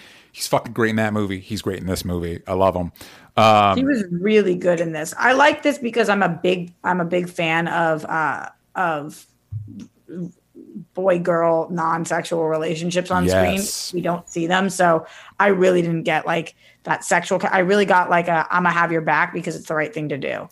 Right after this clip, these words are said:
Speaker 1: Yeah, totally. And, and I, and I think it's smart too, 'cause we do get at least two other instances of inter-eternal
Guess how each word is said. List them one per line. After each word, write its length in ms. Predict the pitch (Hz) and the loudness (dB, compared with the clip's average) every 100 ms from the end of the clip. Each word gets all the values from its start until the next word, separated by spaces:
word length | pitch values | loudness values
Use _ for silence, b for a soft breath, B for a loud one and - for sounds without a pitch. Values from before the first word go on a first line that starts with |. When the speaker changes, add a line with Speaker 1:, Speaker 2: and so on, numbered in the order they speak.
| - | -2
Speaker 1:
Yeah, 260 | 120 113 | 2 2
totally. 440 | - 139 139 117 117 | 2 0 0 0 -2
And, 140 | 131 - | -4 -2
and 140 | 135 | -2
I, 80 | 127 | 0
and 260 | - 151 139 | 0 -2 0
I 20 | |
think 140 | 196 | 0
it's 100 | 180 - | 0 -2
smart 260 | 147 135 | 0 0
too, 140 | - 135 | -2 -2
'cause 160 | 127 | -2
we 100 | 117 | -2
do 220 | 123 147 143 | 0 0 0
get 260 | 139 123 | 0 -2
at 120 | 117 127 | -4 -4
least 220 | 127 - | -4 -4
two 200 | - 123 | -2 0
other 180 | 117 117 | 0 0
instances 560 | 110 131 110 131 117 | -2 -4 -2 0 -2
of 260 | - 110 101 | 0 0 0
inter-eternal 1120 | - 117 123 113 117 - - 113 107 104 95 | -2 -2 0 -2 -2 -6 -2 0 2 0 -2